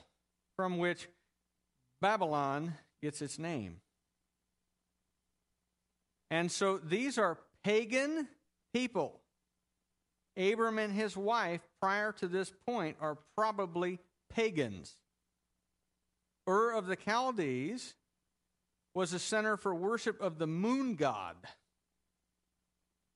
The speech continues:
These people probably meet the real God in chapter twelve right here. And God calls people, by the way, God still does that.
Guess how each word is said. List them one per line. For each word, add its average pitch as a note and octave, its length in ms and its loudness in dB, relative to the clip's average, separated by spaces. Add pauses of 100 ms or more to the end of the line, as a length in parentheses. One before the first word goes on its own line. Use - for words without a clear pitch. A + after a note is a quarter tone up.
(140)
These A3 220 0
people A3+ 320 0
probably G#3+ 800 0 (240)
meet G3+ 520 0 (140)
the E3+ 120 2
real F#3+ 320 2
God E3+ 500 2
in E3+ 240 -2
chapter E3 340 -4
twelve B2 380 -4
right A2+ 180 -4
here. A2+ 240 -10 (2500)
And F#3+ 240 2 (260)
God G3 540 2
calls C#4 500 2
people, F3+ 460 0
by F3 200 2
the F3+ 100 -4
way, C#3 340 0 (120)
God F3+ 520 0 (120)
still B3 280 -2
does A3+ 280 0
that. A#2+ 300 -2